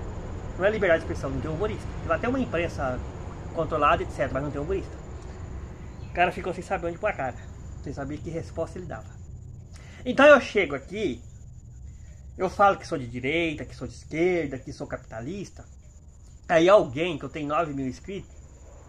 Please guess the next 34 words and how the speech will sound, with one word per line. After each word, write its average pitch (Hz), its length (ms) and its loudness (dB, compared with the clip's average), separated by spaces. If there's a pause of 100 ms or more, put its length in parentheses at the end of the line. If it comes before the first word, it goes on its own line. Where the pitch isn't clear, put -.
(920)
vai 156 280 8
lá, 143 160 4
nove 139 280 0
mil 147 180 -2
e 131 60 -4
quarenta 135 420 -2
inscritos, 175 480 -2 (720)
vai 170 260 6
lá, 156 360 4 (1300)
pega 180 300 6
a 180 80 6
ideologia 160 560 -2
do 135 60 -8
capital-, 135 400 -4
do 127 140 -8
capitalismo 131 760 -6 (520)
e 143 100 -10
coloca 165 340 4
aí: 196 80 2
"Vanderlei, 131 340 -4
você 147 140 -8
defende 143 400 -8
esse - 140 -12
tipo 139 200 -10
de 127 60 -8
atitude?" 127 480 -10 (480)
Então 165 240 -2
eu 165 60 2
nunca 196 180 0
li 165 360 -4
a 135 60 0
ideologia 143 540 -4
do - 60 -10
capitalismo. - 460 -14